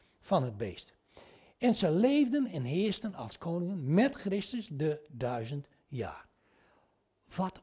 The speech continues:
overduidelijk. Dat alles zich herhalen gaat, zegt zuster White. Ook die tijd van het Joodse volk, zeventig na Christus, zal zich herhalen in onze tijd.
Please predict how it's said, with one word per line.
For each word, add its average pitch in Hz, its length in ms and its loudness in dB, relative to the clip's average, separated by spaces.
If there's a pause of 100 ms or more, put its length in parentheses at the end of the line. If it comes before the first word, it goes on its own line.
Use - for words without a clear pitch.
overduidelijk. 143 1200 -2 (880)
Dat - 280 -12
alles 294 380 6
zich - 280 -6
herhalen 233 760 -2
gaat, 131 340 -6
zegt - 220 -12
zuster - 380 -12
White. 85 260 -16 (1500)
Ook - 320 10 (140)
die 175 140 -2
tijd 240 280 4
van 170 160 0
het 117 180 -4
Joodse 147 340 4
volk, - 480 0 (440)
zeventig 180 560 2
na 123 180 -6
Christus, - 760 -2 (260)
zal 285 320 0
zich - 260 -4
herhalen 123 520 -2
in 170 220 -2
onze 254 320 0
tijd. 92 320 -14